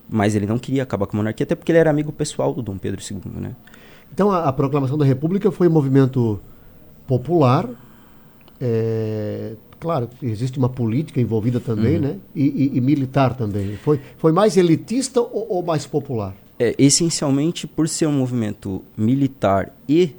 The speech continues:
Speaker 1: dos latifundiários, a gente pode dizer que é um movimento elitista.
Speaker 2: Uhum.
Speaker 1: Até porque a população, de fato, a população pobre do Brasil, a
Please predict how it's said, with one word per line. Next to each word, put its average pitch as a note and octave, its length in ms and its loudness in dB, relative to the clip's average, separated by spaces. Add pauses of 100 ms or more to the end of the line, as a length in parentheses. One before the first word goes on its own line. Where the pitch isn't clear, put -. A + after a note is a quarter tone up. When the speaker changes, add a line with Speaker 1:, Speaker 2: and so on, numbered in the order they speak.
Speaker 1:
dos B2 320 -2
latifundiários, G2+ 680 -2
a A2+ 60 -2
gente A#2+ 160 -4
pode G2+ 200 -2
dizer A2 180 -8
que - 120 -10
é A#2+ 40 -2
um - 20 -2
movimento A2+ 300 -2
elitista. A#2+ 580 -8
Speaker 2:
Uhum. G#2+ 140 -6 (400)
Speaker 1:
Até G2+ 200 -2
porque C3+ 360 -4
a D3 60 0
população, D3+ 840 0
de A#2 120 -4
fato, - 260 -2
a D3 40 -2
população D3 460 -2
pobre A2+ 640 2 (360)
do G2+ 240 -6
Brasil, G2+ 600 -2
a F2+ 60 -6